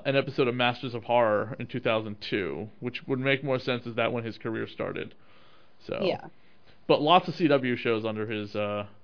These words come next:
Speaker 1: his I M D B. And then the other actor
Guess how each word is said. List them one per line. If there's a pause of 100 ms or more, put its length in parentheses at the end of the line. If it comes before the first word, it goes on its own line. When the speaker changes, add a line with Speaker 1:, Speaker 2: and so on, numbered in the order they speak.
(500)
Speaker 1:
his
I
M
D
B.
And
then
the
other
actor